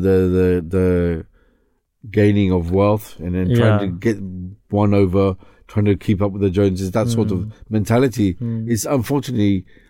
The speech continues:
Speaker 1: I think, you know, society and consumerism is, is, is now sort of not
Speaker 2: No, but it,
Speaker 1: just
Speaker 2: but
Speaker 1: not
Speaker 2: it, but it comes back to,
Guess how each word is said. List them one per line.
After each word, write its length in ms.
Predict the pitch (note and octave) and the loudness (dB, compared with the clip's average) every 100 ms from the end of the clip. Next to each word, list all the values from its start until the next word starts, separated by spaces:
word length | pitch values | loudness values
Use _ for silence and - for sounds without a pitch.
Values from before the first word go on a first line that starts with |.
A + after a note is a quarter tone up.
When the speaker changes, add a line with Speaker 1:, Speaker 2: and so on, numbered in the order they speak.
| _ | _
Speaker 1:
I 60 | - | -18
think, 360 | - D3 A2 - | -2 -2 -2 -6
you 100 | A2 | -4
know, 220 | G#2 G2+ F2+ - _ _ _ _ _ _ _ _ _ _ A2+ | -2 -2 -4 -14 _ _ _ _ _ _ _ _ _ _ -10
society 800 | F#2+ - F2+ A#2+ C3+ A2+ G#2 G2+ | -10 -8 -4 0 0 0 0 2
and 160 | G2+ G2 | 0 -4
consumerism 720 | G2+ F2+ A#2 A2 G#2 F#2+ F#2 | -4 -2 0 0 0 0 -2
is, 260 | F2+ F2 F2 | -2 -4 -6
is, 420 | A2 F2+ G#2 F2+ | -6 -4 -6 -4
is 240 | G2 - _ _ _ _ _ | -8 -10 _ _ _ _ _
now 800 | G#2+ F#2+ A2 G#2+ G2+ G2 F#2 E2+ - _ _ _ _ _ _ | -4 0 2 2 2 2 0 -4 -10 _ _ _ _ _ _
sort 300 | - A2 G#2+ | -6 -2 -2
of 180 | F2+ - _ _ _ | -4 -14 _ _ _
not 200 | D#3 F#3 | -4 0
Speaker 2:
No, 40 | C#3 | 2
but 140 | D#3 | 2
it, 40 | D3+ | 2
Speaker 1:
just 60 | |
Speaker 2:
but 60 | C#3+ | 2
Speaker 1:
not 80 | D#3 | 2
Speaker 2:
it, 120 | G#2+ | 2
but 120 | C#3+ | 2
it 80 | D3+ | 2
comes 220 | D#3 D3+ | 2 0
back 220 | - D3+ - | 0 -2 0
to, 640 | D#3 C#3 C3 C3 B2 A#2+ | 0 2 4 2 2 0